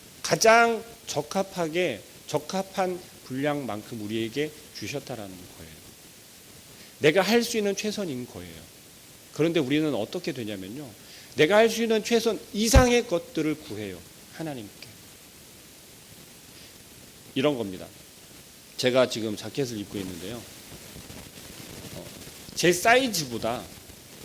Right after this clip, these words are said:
작은 사이즈의 자켓이 있어요. 그런데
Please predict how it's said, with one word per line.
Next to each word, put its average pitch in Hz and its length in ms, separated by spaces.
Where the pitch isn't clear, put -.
작은 165 380
사이즈의 175 480
자켓이 - 360
있어요. 87 340
그런데 151 480